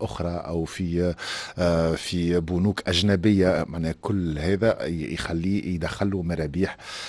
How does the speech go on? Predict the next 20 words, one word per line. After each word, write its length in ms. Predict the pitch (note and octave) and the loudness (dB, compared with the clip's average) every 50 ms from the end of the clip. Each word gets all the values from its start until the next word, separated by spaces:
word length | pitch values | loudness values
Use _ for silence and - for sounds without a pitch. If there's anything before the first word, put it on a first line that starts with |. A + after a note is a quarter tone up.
| - - - | -12 -8 -2
آه، 720 | F#2 F#2 F2+ F2 E2 E2 E2 E2 E2+ E2+ E2 E2 E2 D#2+ | 0 2 4 4 4 4 4 4 4 2 2 2 2 2
لل-، 800 | D#2+ D#2+ E2+ E2+ D#2+ D#2+ D#2 D2+ D2+ D2+ D2+ D2+ D2 C#2+ C#2 C#2 | 2 2 2 2 2 2 2 0 0 0 0 0 -2 -2 -2 -4
للبنك، 440 | C#2 C#2 C#2 C2+ F2 A2+ A2+ - - | -4 -6 -4 0 0 0 0 0 0
مع 120 | D#2+ D2+ | 0 0
العلم 400 | D#2 D2+ D#2 F#2 G2 F2+ E2 C#2+ | 0 0 2 2 2 2 0 0
أنه 200 | B1+ F2 E2+ D#2+ | 0 0 0 0
كيف 220 | - - - - - | 0 -2 -4 -4 0
يسلف 500 | D#2 - - A#2+ A2+ G2 D#2+ - - - | 2 4 6 6 6 6 6 4 2 0
البنك 420 | C#2+ C#2+ C#2 D#2+ E2 C#2+ - - | 0 0 2 2 0 0 -2 -4
ال-، 680 | C#2+ C#2+ D2 C#2+ C#2+ C#2 C2 C2+ C#2 C#2 C2+ C#2+ - - | -4 -4 -2 -2 -2 -2 -2 -4 -4 -4 -6 -6 -6 -2
المركزي 640 | D#2 E2 F2 D#2+ - D2 - D#2+ D#2+ D#2 C#2+ A#1 D#2+ | 0 0 0 2 0 -2 0 2 2 2 2 2 2
يسلف 380 | - - G2 F#2 F2 D2 C2 | 6 8 8 10 10 8 6
البنوك 420 | D2 C#2 C2+ D2+ D#2+ E2 D#2 - - | 2 2 4 4 6 6 6 6 4
الأخرى، 300 | B1+ - - A#2 A#2+ A2+ - - - - - - - - - - - - | 4 6 8 8 8 8 6 0 -8 -8 -6 -4 -4 -4 -6 -8 -8 0
هو 240 | - - G2 G2+ F2+ | 6 8 8 8 8
في 160 | - - F#2 | 6 4 4
نطاق 360 | E2+ E2 - - G2+ - - | 4 6 6 6 6 6 6
معناها 240 | E2 E2 E2 D#2+ D#2+ | 2 2 4 4 6
l'appel 400 | D#2 D#2+ E2 - - F2 D2+ C2+ | 6 4 6 6 6 4 6 6
دوفر. 360 | C#2+ E2+ F2+ - - A#2 G2+ | 4 4 4 4 4 2 2